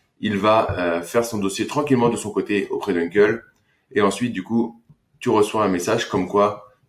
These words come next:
euh, le dossier a été signé par, le contrat a été signé par le locataire.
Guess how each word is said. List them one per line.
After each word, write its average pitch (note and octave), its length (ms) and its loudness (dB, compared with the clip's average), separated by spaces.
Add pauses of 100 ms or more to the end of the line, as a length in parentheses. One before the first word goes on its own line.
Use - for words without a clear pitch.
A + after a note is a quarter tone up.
euh, D#2+ 880 -6
le A#2+ 500 6
dossier G#2+ 360 0
a G#2+ 60 6
été G2 180 2
signé G#2 300 0
par, F2+ 320 0
le F#2 100 0
contrat G2+ 220 -4
a F#2+ 40 0
été F#2 120 -8
signé F#2+ 180 -4
par F#2 160 2
le F#2+ 80 4
locataire. E2 500 0